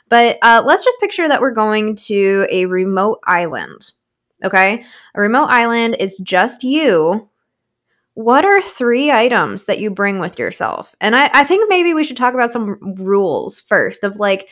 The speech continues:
are we talking, like, survival?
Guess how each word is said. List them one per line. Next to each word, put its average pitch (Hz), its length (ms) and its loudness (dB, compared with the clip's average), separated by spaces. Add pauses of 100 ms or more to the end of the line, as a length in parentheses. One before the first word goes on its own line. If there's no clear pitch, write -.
(500)
are 247 100 6
we 339 100 4
talking, 320 460 0
like, 214 400 -4
survival? 226 960 0